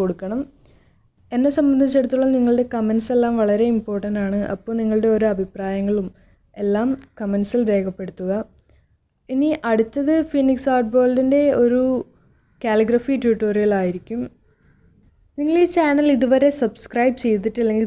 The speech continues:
തീർച്ചയായിട്ടും subscribe ചെയ്യണം. അതിനടുത്തുള്ള bell icon കൂടി click ചെയ്യുകയാണെങ്കിൽ Phoenix Art വേൾഡിൻ്റെ പുതിയ വാട്ടർ കളർ painting videos and calligraphy videos എല്ലാം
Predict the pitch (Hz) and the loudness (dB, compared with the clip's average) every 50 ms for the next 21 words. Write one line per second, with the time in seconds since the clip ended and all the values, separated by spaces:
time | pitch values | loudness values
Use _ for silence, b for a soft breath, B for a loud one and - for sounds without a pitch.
0 | 220 - 220 226 233 233 - 269 262 240 226 226 233 240 233 - 214 202 - - | -2 -2 -2 -2 0 0 0 0 2 2 0 0 -2 -2 -2 -2 -4 -4 -6 -10
1 | - 208 208 214 220 214 - 226 214 220 226 220 220 208 214 220 214 202 208 - | -8 -4 -2 -2 -2 -2 -2 -2 -2 0 0 0 0 0 0 -2 -2 -4 -4 -6
2 | 220 214 214 220 220 226 220 - - - - - 220 226 233 240 240 240 247 247 | -6 -2 -2 0 0 0 -2 -2 -6 -10 -8 -4 -2 0 2 2 0 0 -2 -2
3 | 240 240 254 240 240 240 233 220 - - 220 220 220 208 208 208 208 208 214 240 | -2 0 0 0 -2 -2 -4 -8 -6 -4 -2 -2 0 0 -2 -2 -2 -2 -2 -2
4 | 262 254 269 240 233 226 226 - 220 208 196 185 202 202 202 208 208 220 233 233 | -2 -2 -2 -4 -4 -4 -4 -4 -4 -4 -2 -2 0 0 0 0 0 0 -2 -2
5 | - - 208 190 226 220 208 202 190 185 190 202 196 202 214 214 214 220 214 220 | -4 -6 -2 0 0 2 2 2 0 -2 -2 -6 -6 -4 -2 0 0 0 -2 -4
6 | 214 202 202 196 - 208 202 202 196 196 190 196 208 233 262 262 - - b b | -4 -4 -4 -6 -4 -4 -2 0 0 0 2 2 2 0 0 -4 -8 -16 b b
7 | b b b b b b 277 294 285 285 262 214 214 214 214 233 247 247 247 302 | b b b b b b -4 -4 -2 0 0 2 2 2 2 2 0 0 0 0
8 | 302 285 254 240 226 214 226 240 226 - 220 214 208 214 214 220 | 0 2 2 2 2 2 2 2 2 0 0 0 2 2 2 0